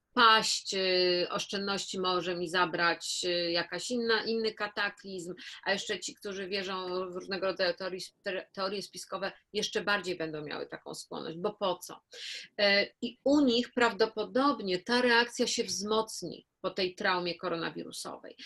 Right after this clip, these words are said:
Natomiast ci, którzy mają już predyspozycje, prawdopodobnie zobaczyli gdzieś tam na własnej skórze, e, czy na własne oczy, że jednak warto, że to bardzo pomaga, że to, to daje takie poczucie bezpieczeństwa. I już kończąc tylko to,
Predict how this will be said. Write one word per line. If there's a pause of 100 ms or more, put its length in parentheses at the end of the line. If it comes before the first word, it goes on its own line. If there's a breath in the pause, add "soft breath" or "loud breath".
(180 loud breath)
Natomiast
ci,
którzy (100)
mają
już
predyspozycje, (340 loud breath)
prawdopodobnie
zobaczyli
gdzieś
tam
na
własnej
skórze, (320 loud breath)
e,
czy
na
własne
oczy, (240 loud breath)
że (100)
jednak
warto, (120)
że
to
bardzo
pomaga, (220 loud breath)
że
to,
to
daje
takie
poczucie
bezpieczeństwa.
I
już
kończąc
tylko
to,